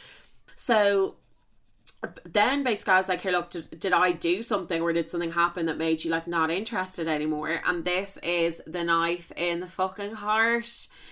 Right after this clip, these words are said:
Prepare yourself for it. He goes, um, "Seeing you made me realise that I was looking for something serious, but just not with you."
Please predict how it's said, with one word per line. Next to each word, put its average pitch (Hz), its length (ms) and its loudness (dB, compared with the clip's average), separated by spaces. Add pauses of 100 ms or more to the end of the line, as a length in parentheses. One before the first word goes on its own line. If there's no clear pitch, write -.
(160)
Prepare 220 520 0
yourself 208 480 2
for 190 260 2
it. 175 240 -2 (240)
He 208 260 -4
goes, 170 600 0 (440)
um, 165 580 0 (120)
"Seeing 220 580 0
you 180 440 2
made 175 320 0
me 165 140 -2
realise 160 600 2
that 160 140 -2
I 165 160 2
was 160 120 -2
looking 165 360 -2
for 175 100 -8
something 160 460 -4
serious, 143 760 -4 (240)
but 180 180 -2
just 170 380 -4
not 160 340 4
with 160 200 -6
you." 107 340 0